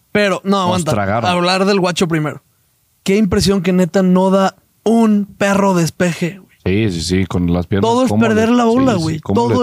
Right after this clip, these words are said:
Speaker 2: cansa,
Speaker 1: perder la
Speaker 2: cómo
Speaker 1: bola.
Speaker 2: le duele?
Speaker 1: Y también el oso, puta, cómo pierde bolas, güey. Recupera un chingo, sí, pero cómo pierde bolas. Y por eso quisieron a, al Guti.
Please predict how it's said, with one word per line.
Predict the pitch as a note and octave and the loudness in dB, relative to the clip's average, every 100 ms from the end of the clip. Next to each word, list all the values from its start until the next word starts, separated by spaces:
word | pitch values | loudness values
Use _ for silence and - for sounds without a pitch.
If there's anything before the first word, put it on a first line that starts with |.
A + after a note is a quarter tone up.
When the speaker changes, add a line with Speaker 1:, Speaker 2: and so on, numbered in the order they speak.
| A#3 | 0
Speaker 2:
cansa, | |
Speaker 1:
perder | G2+ A#3 A#2 | 0 0 0
la | |
Speaker 2:
cómo | A2 | 0
Speaker 1:
bola. | A#2 | 0
Speaker 2:
le | F#2+ | 0
duele? | F2+ A#2 A#2+ _ _ _ _ _ _ - | 0 0 -4 _ _ _ _ _ _ -4
Speaker 1:
Y | F#3+ | -2
también | - F#3+ G#3+ F#3 - | 0 0 0 -2 -4
el | E3+ F3+ | -2 0
oso, | G#3 C4 D4 - _ | 0 0 -2 -4 _
puta, | - - - - _ _ _ | -18 -16 -6 -6 _ _ _
cómo | F3+ G3+ F#3+ | -2 -2 -2
pierde | F#3+ F#3 F#3+ F3+ | 0 0 0 0
bolas, | F3 F#3 - | 0 -2 -4
güey. | B1+ - _ _ | -16 -20 _ _
Recupera | E3+ D#3+ D#3 G3+ A3 | -8 -4 -4 0 2
un | A3+ | 2
chingo, | - A#3+ G3+ D#3+ | 2 2 4 2
sí, | - F#3+ E3+ _ _ _ - | -2 -2 -2 _ _ _ -6
pero | F#3 E3+ | -4 -4
cómo | - G3 F3+ | -2 -2 0
pierde | F#3 F3+ | 0 2
bolas. | F3+ F3+ | 2 0
Y | D#3+ | -2
por | D3+ D#3+ | -4 -4
eso | D#3+ G3 F3+ D3 _ _ _ - | -2 0 0 -4 _ _ _ -4
quisieron | E3 D#3+ F3+ F3 | -2 0 0 0
a, | D3 C3+ C#3+ | -2 -4 -6
al | C#3+ | -4
Guti. | G#3+ - E3 | -4 -4 -12